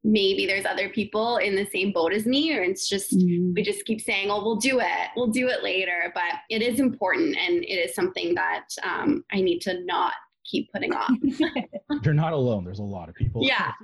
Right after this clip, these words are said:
Speaker 3: <laughs>
Speaker 2: No, for sure. You'd be surprised at how often therapists get ghosted by their clients. So,
Speaker 3: <laughs>
Speaker 2: um, what you were saying, Lauren, like, that you've, like, emailed therapists, like, you, I can't count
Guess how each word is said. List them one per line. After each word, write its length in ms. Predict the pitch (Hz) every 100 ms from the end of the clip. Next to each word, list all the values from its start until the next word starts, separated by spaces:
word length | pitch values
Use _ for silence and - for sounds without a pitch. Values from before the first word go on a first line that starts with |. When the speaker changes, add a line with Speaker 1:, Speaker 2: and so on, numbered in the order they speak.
| -
Speaker 3:
<laughs> 120 | 220 - - - _ _
Speaker 2:
No, 280 | 208 190 185
for 160 | 214
sure. 180 | 202 180
You'd 240 | 170 208 214
be 100 | 311
surprised 680 | - 208 190 170 185 185
at 160 | 180 -
how 760 | - - 175 180 175 175 175 - - -
often 500 | 185 214 240 208 180
therapists 640 | - 175 170 196 196 185
get 320 | 185 185 165
ghosted 540 | 180 175 180 - 160 151
by 180 | 160
their 160 | 156 156
clients. 460 | - 175 101 202 -
So, 240 | 202 185 - 170
Speaker 3:
<laughs> 240 | 151 - 156
Speaker 2:
um, 440 | 196 185 339 - -
what 400 | 190 220 220 -
you 140 | 262
were 160 | 247 226
saying, 560 | 220 180 175 196 170
Lauren, 560 | 170 175 160 165 170 180
like, 400 | 165 160 - - - - - -
that 160 | 170
you've, 260 | 202 196 180
like, 160 | 180 180
emailed 640 | 214 208 196 185 180 180
therapists, 440 | 175 175 180 180
like, 160 | 185 180
you, 380 | 190 214 254 247
I 180 | 208 254
can't 340 | - 370 - -
count 480 | - 196 170 196 -